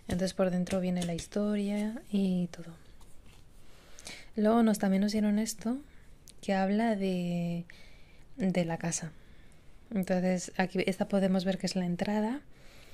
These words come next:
Eh, yo cuando fui en-, entramos por aquí y aquí también hay unas escaleras para entrar. Entonces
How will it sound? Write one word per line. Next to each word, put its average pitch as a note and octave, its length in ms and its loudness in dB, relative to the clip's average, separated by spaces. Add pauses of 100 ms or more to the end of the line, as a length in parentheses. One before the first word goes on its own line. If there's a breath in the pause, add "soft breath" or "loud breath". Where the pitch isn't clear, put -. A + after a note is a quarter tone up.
(640 loud breath)
Eh, F#3 540 6
yo F3+ 140 4
cuando F#3+ 240 4
fui G3+ 240 2
en-, F#3+ 240 4
entramos F3+ 520 2
por F#3 200 -4
aquí B3 300 -2 (640 soft breath)
y G3+ 120 8
aquí F#3+ 160 6
también G3 260 4
hay F#3+ 120 4
unas F#3+ 200 2
escaleras F3+ 480 0
para E3+ 120 -2
entrar. D#3+ 280 -6 (160)
Entonces F#3 380 -2